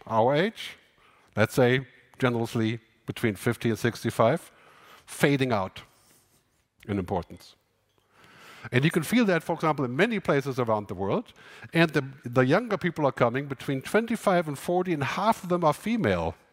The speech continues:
Right? They want different things.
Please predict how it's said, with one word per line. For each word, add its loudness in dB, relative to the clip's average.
Right? -10
They 6
want -2
different 0
things. -2